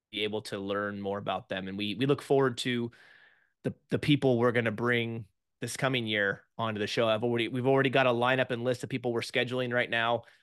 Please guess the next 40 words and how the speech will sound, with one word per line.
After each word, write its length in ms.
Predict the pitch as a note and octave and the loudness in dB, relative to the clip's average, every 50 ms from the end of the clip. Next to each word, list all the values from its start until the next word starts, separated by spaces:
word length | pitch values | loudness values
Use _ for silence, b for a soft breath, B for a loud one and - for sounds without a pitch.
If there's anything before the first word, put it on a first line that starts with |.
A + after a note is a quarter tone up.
| b b b _ - | b b b _ -2
Um, 420 | A2+ A2 G#2 G#2 G#2 G2+ G#2 - | 0 2 2 2 2 0 -2 -2
and 140 | - A#2 A2+ | -2 -2 -2
as 120 | A2 G2+ - | -2 -2 -4
soon 200 | - C#3+ C3 B2 | -2 -2 -2 -2
as 100 | G#2+ A#2+ | -2 -4
we 80 | B2 | -4
can 140 | - - A#2 | -4 -4 -4
announce 380 | A2 G#2+ A2 A2 A2+ A2+ - - | -4 -2 -2 -2 -2 -2 -4 -4
them, 180 | A#2+ A2+ A2 | -4 -4 -2
we 100 | G#2+ F#2+ | -4 -4
will, 460 | F2+ F#2+ A#2+ B2 B2+ C3 C3+ C3+ C3 - | -2 0 2 4 4 4 4 2 0 -2
once 180 | G#2+ A2+ - | -6 -6 -4
we 80 | - A2 | -4 -4
have 200 | A2 G#2 G2+ A#2 | -4 -4 -4 -2
dates 440 | - A#2 B2 B2 - - - - - | 0 0 0 0 -2 -6 -10 -8 -6
and 200 | A2 G2 G2+ - | -6 -6 -6 -6
confirmations 680 | - A#2+ A#2 A2+ - F#2+ A#2+ C3 C3 - - B2+ B2 | -4 -4 -4 -4 -4 -4 -2 -2 -2 -2 -2 -4 -4
and 80 | A#2 A#2 | -2 -2
everything. 280 | A#2+ A#2+ A2+ - B2+ B2+ | -2 -2 -2 -2 -2 0
Well, 120 | B2 B2 | 0 2
we, 120 | C#3+ D3+ D#3+ E3 D#3+ - | 2 2 2 2 2 2
I've 140 | E3 F3+ F3 | 2 2 4
already 140 | G3+ G3+ F#3 | 4 4 4
got 80 | E3+ - | 2 0
the 60 | - | 0
confirmation. 580 | - D#3 C#3+ A#2+ B2 B2 C3 B2+ A#2 - A#2 | -2 0 0 0 0 -2 -2 -2 -4 -4 -8
It's 120 | A2+ - - | -10 -6 -4
gotta 120 | C3+ B2 | -2 -2
work 120 | B2 A2+ - | -2 -2 -4
the 60 | G#2+ | -4
dates 260 | G2 A2 G#2+ - - | -4 -4 -2 -2 -2
out, 180 | G#2+ G2+ - - | -2 -2 -2 -2
but 160 | A2 F#2 B B B B - | -4 -4 B B B B -4
we've 100 | D3 D3 | 0 2
got 160 | F#3 E3+ - | 2 2 2
some 180 | - D3+ C3 A#2+ | 2 -2 0 4
really 280 | C3+ D3 C#3+ C#3 C3 | 4 6 6 6 4
fantastic 580 | - C3 A#2+ A#2 - C3 A#2+ A2+ - - G#2+ A2 | 2 0 -2 0 0 0 0 0 -2 -6 -10 -6
guests 360 | G#2+ G#2+ A2 A2+ - - - | -4 -2 -2 -2 -4 -6 -6
and, 340 | - A#2+ A2+ A2 G#2+ G#2 | -4 -4 -4 -4 -6 -10